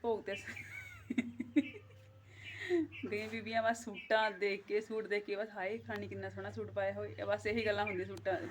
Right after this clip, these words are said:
ਮਹਾਰਾਜ ਦੀ ਤਾਂ ਕੋਈ, ਕੋਈ ਬਿਰਲਾ ਟਾਈਮ ਇਹ ਗੱਲ ਸੁਣਦਾ ਆ। ਤੇ ਬਸ ਸੂਟਾਂ ਦੀਆਂ ਗੱਲਾਂ ਚੱਲਦੀਆਂ, ਚਲੋ ਹੋਣੀਆਂ ਵੀ ਚਾਹੀਦੀਆਂ। ਤੇ ਫਿਰ ਆਪਾਂ ਨੂੰ ਪਤਾ ਲੱਗਦਾ ਹੈ ਨਾ, ਗੱਲ ਸੁਣ ਕੇ, ਕਰਕੇ। ਤੇ ਘਰ ਬੈਠਿਆਂ ਨੂੰ ਕੀ ਪਤਾ ਲੱਗਦਾ, ਜਾਵਾਂ ਅੱਗੋਂ ਤੇ ਫਿਰ ਪਤਾ ਲੱਗਦਾ ਆਪਾਂ ਨੂੰ।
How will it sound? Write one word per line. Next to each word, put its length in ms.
ਮਹਾਰਾਜ 320
ਦੀ 200
ਤਾਂ 100
ਕੋਈ, 200
ਕੋਈ 320
ਬਿਰਲਾ 380
ਟਾਈਮ 240
ਇਹ 80
ਗੱਲ 180
ਸੁਣਦਾ 280
ਆ। 140
ਤੇ 60
ਬਸ 160
ਸੂਟਾਂ 240
ਦੀਆਂ 100
ਗੱਲਾਂ 180
ਚੱਲਦੀਆਂ, 300
ਚਲੋ 180
ਹੋਣੀਆਂ 200
ਵੀ 80
ਚਾਹੀਦੀਆਂ। 440
ਤੇ 60
ਫਿਰ 200
ਆਪਾਂ 200
ਨੂੰ 60
ਪਤਾ 180
ਲੱਗਦਾ 320
ਹੈ 60
ਨਾ, 140
ਗੱਲ 200
ਸੁਣ 240
ਕੇ, 180
ਕਰਕੇ। 480
ਤੇ 60
ਘਰ 180
ਬੈਠਿਆਂ 240
ਨੂੰ 100
ਕੀ 80
ਪਤਾ 180
ਲੱਗਦਾ, 240
ਜਾਵਾਂ 420
ਅੱਗੋਂ 180
ਤੇ 100
ਫਿਰ 200
ਪਤਾ 180
ਲੱਗਦਾ 260
ਆਪਾਂ 200
ਨੂੰ। 140